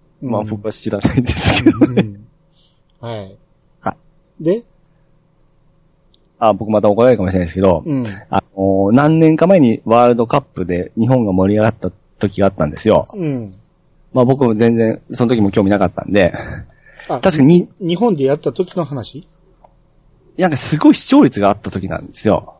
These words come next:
Speaker 1: うん。
Speaker 2: 日本人がめっちゃテレビ見ようて。
Speaker 1: うん。
Speaker 2: で、日曜日だったと思うんですよ。
Speaker 1: うん。
Speaker 2: 夜。で、僕ちょっと、ちょっとムラムラってしてきたんで、ちょっとレンタル屋さん行ったんですよ。
Speaker 1: <laughs> はい。
Speaker 2: そしたら行く道、車が一台もないんですよ。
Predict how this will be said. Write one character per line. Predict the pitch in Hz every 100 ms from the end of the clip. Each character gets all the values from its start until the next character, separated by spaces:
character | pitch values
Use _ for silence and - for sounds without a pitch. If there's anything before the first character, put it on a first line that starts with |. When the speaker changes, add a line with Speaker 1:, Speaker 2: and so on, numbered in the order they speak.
| _ 151
Speaker 1:
う | 139
ん。 | 107 95 _ _ _ _ -
Speaker 2:
日 |
本 | 131 127
人 | 120 135
が | 110
め | 104 107
っ |
ち | - 120
ゃ |
テ | 120
レ | 131
ビ | 104
見 | 104
よ | 92
う |
て。 | - 82 - - 147
Speaker 1:
う |
ん。 | 131 113 98 92 _ - - - _ _
Speaker 2:
で、 | 120 120 -
日 | 131 135 -
曜 | 147
日 |
だ | 107
っ |
た | 92 - -
と | 92
思 | 98
う |
ん |
で | 92
す | -
よ。 | 104 78 -
Speaker 1:
う | 139
ん。 | 120 104 87 -
Speaker 2:
夜。 | 123 98 - -
で、 | 139
僕 | 156
ち | -
ょ |
っ | 170
と、 | 123
ち | - - - -
ょ |
っ | 202
と |
ム | 135
ラ | 147
ム | 165
ラ | 180
っ |
て | - - 104
し |
て | -
き |
た | 110
ん | 87
で、 | 95
ち | -
ょ |
っ |
と | 117 104
レ | 123
ン | 151
タ | 160
ル |
屋 |
さ | -
ん | 117
行 |
っ |
た | 104
ん | 85
で |
す | -
よ。 | 85 - - - _ _ - - -
Speaker 1:
<laughs> | 143 - 135 131 113 -
は | 113
い。 | 98 _ _ _ _
Speaker 2:
そ | - 143
し | -
た | 151
ら |
行 | 160 -
く | 170
道、 | 185 - 139
車 | - - 202 202
が | 175
一 | - -
台 | 190
も | 180
な | 208
い |
ん | 147
で |
す | 104
よ。 | 85